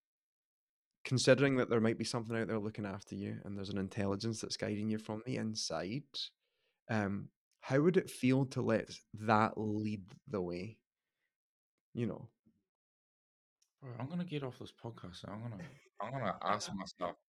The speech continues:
Speaker 2: there, if there is an inte-, intelligence
Speaker 1: Mm-hmm.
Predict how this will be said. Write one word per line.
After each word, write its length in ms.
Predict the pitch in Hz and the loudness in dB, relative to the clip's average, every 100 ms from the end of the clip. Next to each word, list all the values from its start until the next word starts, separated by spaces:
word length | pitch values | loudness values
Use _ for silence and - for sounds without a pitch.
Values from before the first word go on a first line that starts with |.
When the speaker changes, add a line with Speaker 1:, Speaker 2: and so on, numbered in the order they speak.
| - - - - - - - | -18 -14 -14 -14 -16 -8 6
Speaker 2:
there, 280 | 139 165 170 - _ _ - - - _ _ - | 8 8 6 -2 _ _ -20 -20 -20 _ _ -20
if 80 | - - | -14 -2
there 260 | 123 147 156 | 2 4 2
is 260 | 147 - - | -2 -6 -8
an 80 | 127 | -8
inte-, 360 | 120 - - | -8 -10 -8
intelligence 1000 | 101 95 107 104 98 82 82 - - - 127 | -6 -6 -4 -4 -4 -8 -12 -16 -20 -20 -20
Speaker 1:
Mm-hmm. 280 | 117 127 | -20 -20